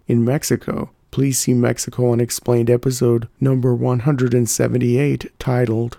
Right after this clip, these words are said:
The Black Christ of Ototitlan. Over the hundreds of years of its existence, there are many stories and miracles associated with the Black Christ of San Roman.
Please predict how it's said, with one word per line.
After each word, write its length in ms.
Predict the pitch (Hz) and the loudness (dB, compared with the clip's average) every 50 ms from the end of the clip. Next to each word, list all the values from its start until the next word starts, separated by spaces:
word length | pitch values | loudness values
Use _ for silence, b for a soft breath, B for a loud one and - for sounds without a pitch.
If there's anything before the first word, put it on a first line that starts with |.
| _ | _
The 140 | - 131 131 | -4 -4 -2
Black 420 | 120 123 131 127 127 127 127 127 - | -2 0 0 0 0 0 -2 -4 -8
Christ 560 | - - 156 139 135 131 131 120 - - - | -8 -4 -2 0 0 0 0 -2 -2 -2 -4
of 180 | 120 113 123 - | -4 -4 -4 -4
Ototitlan. 1300 | 240 - 131 - - 127 135 131 123 - - 131 120 113 - - 127 131 139 143 127 113 - - 120 - _ _ _ _ _ _ _ _ _ _ | -2 -2 -2 -2 -2 -2 -2 -2 -2 -4 -4 -4 -4 -4 -2 -2 -2 0 0 -2 -2 -4 -6 -8 -10 -12 _ _ _ _ _ _ _ _ _ _
Over 320 | - 147 147 156 151 202 202 | 2 2 2 4 4 2 2
the 180 | 165 143 131 | 4 4 2
hundreds 500 | - - 160 160 151 139 165 156 131 135 | 2 4 2 2 2 2 0 0 2 2
of 120 | 143 127 123 | 0 0 0
years 380 | 131 131 139 139 139 135 123 | 0 2 2 2 2 2 0
of 160 | 139 120 113 | 0 0 0
its 180 | 127 123 - - | 0 -2 -2 -2
existence, 920 | 127 120 123 120 123 143 156 156 - - - - 143 143 139 - - - _ _ - | -4 -4 -2 0 0 2 2 2 0 -4 -4 -4 -4 -4 -6 -6 -10 -12 _ _ -4
there 200 | 123 131 123 120 | 0 2 2 4
are 100 | 120 123 | 4 2
many 300 | 131 135 135 143 151 143 | 2 2 2 2 0 0
stories 640 | - - - - 135 135 139 135 131 131 131 120 120 | 0 -4 -4 0 0 2 2 2 2 0 0 0 0
and 200 | 120 120 117 120 | 0 2 2 2
miracles 800 | 135 151 156 147 139 127 - - - - - - - - - _ _ - | 2 2 2 0 -2 -2 -4 -4 -6 -4 -6 -8 -10 -10 -14 _ _ -4
associated 800 | 127 - - 147 143 139 - - 135 123 123 120 123 117 120 123 | -4 -2 0 2 2 0 2 2 4 4 4 4 4 2 2 2
with 240 | 120 127 123 - - | 0 0 0 0 -4
the 80 | 123 | -8
Black 420 | 120 117 - 135 120 117 120 - - | -6 -4 -2 -2 0 0 -2 -4 -6
Christ 480 | - - 131 120 120 123 117 - - | -4 -2 0 0 0 0 -2 -2 -4
of 100 | 113 110 | -6 -4
San 300 | - - - 123 117 117 | -4 -4 -2 -2 -2 -2
Roman. 640 | 113 113 110 110 107 110 113 135 143 123 - - - | -2 -2 -2 -2 -2 -2 0 0 -2 -2 -4 -6 -10